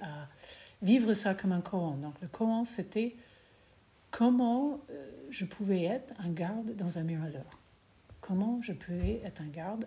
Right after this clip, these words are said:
avec un fusil qui tirait sur les gens. Il faut se mettre à leur place pour savoir. On ne peut pas savoir sinon. Et donc, on fait notre mieux pour se mettre à leur place.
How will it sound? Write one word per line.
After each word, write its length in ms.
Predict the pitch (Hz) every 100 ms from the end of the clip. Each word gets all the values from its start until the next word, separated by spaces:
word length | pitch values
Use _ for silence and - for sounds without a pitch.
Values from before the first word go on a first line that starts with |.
| -
avec 320 | 165 175 -
un 80 | 160
fusil 540 | - - 190 220 277 311 311
qui 140 | -
tirait 280 | - 180 185
sur 180 | - 165
les 120 | 160
gens. 160 | 165 - - - - - -
Il 120 | 262
faut 140 | - 254
se 180 | - 247
mettre 240 | 311 277
à 40 |
leur 160 | 233 214
place 300 | - 226 -
pour 160 | - 156
savoir. 460 | 156 143 131 - - - - - _ _ _ _ - -
On 60 |
ne 40 | 143
peut 120 | 143
pas 120 | 233
savoir 360 | 214 196 170 160
sinon. 260 | - 156 160 185
Et 40 |
donc, 220 | 175 175 - - - -
on 40 |
fait 240 | - -
notre 240 | 254 247 233
mieux 140 | 254
pour 180 | 254 -
se 180 | - 175
mettre 420 | 170 208 254 -
à 40 |
leur 160 | 175 165
place. 500 | 170 196 196 - -